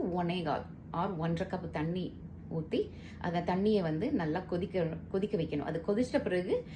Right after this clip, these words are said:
நம்ம ரைஸ் எடுத்து போட்டுடணும். போட்டுட்டு ஸ்லோ ஃப்ளேமில் குக் பண்ணா, ஆ, அது ஒரு அருமையான ஒரு பிரியாணி கிடைக்கும். அப்புறம், ஆ, ரெண்டு டேபிள் ஸ்பூன் லெமன்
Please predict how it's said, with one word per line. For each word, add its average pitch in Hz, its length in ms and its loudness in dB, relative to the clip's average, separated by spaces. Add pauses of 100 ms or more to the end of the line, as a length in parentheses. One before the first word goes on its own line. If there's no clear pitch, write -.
(140)
நம்ம 170 200 2
ரைஸ் 175 160 2
எடுத்து 170 360 0
போட்டுடணும். 147 400 -2
போட்டுட்டு 208 260 -2 (100)
ஸ்லோ 302 300 10 (100)
ஃப்ளேமில் 175 400 2 (280)
குக் - 220 -2
பண்ணா, 151 340 0 (800)
ஆ, 180 360 2
அது 175 240 2
ஒரு 175 180 8
அருமையான 208 680 8
ஒரு 170 140 2
பிரியாணி 165 380 0
கிடைக்கும். 147 340 2
அப்புறம், 294 320 4
ஆ, 196 200 4
ரெண்டு 208 220 4
டேபிள் 220 260 4
ஸ்பூன் 254 280 8
லெமன் 175 400 4